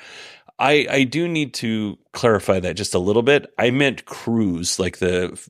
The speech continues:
the feature that's on the passenger vehicles, not G M Cruise, the self-driving service that they're testing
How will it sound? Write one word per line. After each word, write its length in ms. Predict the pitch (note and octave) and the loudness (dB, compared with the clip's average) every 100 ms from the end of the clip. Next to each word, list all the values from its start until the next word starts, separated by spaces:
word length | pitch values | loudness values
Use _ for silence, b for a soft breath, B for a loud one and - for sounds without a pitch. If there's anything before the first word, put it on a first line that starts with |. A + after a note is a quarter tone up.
| _ | _
the 160 | F2+ G2 | -6 -4
feature 420 | - B2 - G#2+ | 0 2 2 2
that's 240 | F#2+ F#2 | 2 -2
on 560 | - G2 F#2 F2+ F2 E2+ _ - | 0 0 0 -2 -8 -10 _ -6
the 120 | F2+ | -4
passenger 600 | - A2 G#2+ G#2 F2+ F2+ | 0 0 2 0 -2 -4
vehicles, 680 | E2+ E2 F2 F#2 F2 E2 - | -4 -4 -2 -2 -2 -2 0
not 360 | A2 A2+ G2 | 2 2 0
G 280 | G2 G#2 G#2 | -2 0 2
M 140 | G#2+ | 2
Cruise, 500 | F#2 - F#2 F2 E2+ | -2 -4 -4 -2 -6
the 140 | - F2+ | -4 -2
self-driving 960 | - F#2 F2 - F2 E2+ F2+ F2 F2 - - | 2 0 0 -2 -2 -2 -4 -8 -10 -14 -4
service 640 | - G2+ F2 D#2+ D2+ - | 0 2 0 -4 -4 -4
that 280 | - F2+ D#2 - | -2 -4 -4 -6
they're 160 | F#2 F2 | -6 -2
testing 540 | - F2 - F2+ F2 | -2 -2 -4 -6 -8